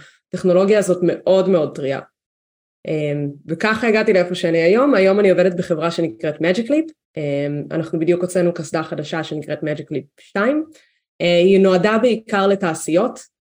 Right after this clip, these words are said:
אמ, ואנחנו קוראים לזה Enterprise, אבל, אה, טייסים, רופאים, אמ,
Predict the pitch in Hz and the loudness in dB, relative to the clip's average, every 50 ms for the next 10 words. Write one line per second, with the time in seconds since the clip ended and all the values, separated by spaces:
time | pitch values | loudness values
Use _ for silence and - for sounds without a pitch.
0 | _ _ _ - 165 160 160 156 151 156 151 151 151 139 - - _ _ - 175 | _ _ _ -6 -4 -4 -4 -4 -4 -6 -6 -6 -6 -8 -10 -16 _ _ 0 2
1 | 170 165 160 156 - - - _ _ - - - _ - - 214 - - 240 233 | 2 2 2 0 -2 -4 -8 _ _ -20 -20 -18 _ -4 -4 -4 -2 2 4 4
2 | 233 220 196 190 208 226 226 220 - - 175 165 160 160 156 - 175 160 143 160 | 6 6 4 4 4 4 2 2 2 0 0 0 0 -2 -2 -2 -4 -4 -2 -2
3 | 160 160 151 160 156 156 151 156 - _ _ _ _ _ _ 190 175 175 175 175 | -2 0 0 -2 -2 -2 -4 -6 -10 _ _ _ _ _ _ 2 2 2 2 2
4 | - - 240 233 226 226 226 226 220 226 220 214 - _ - 165 170 175 175 - | 2 2 4 6 6 8 8 6 6 6 4 2 0 _ -2 0 0 0 0 0
5 | - 208 202 190 190 185 185 185 175 175 170 165 - - _ _ _ _ _ _ | 0 2 4 4 4 4 4 4 4 4 2 0 -2 -6 _ _ _ _ _ _
6 | _ - - _ _ _ 165 160 160 156 151 151 147 147 147 143 147 | _ -20 -20 _ _ _ -4 -2 -2 0 -2 -2 -2 -2 -2 -4 -6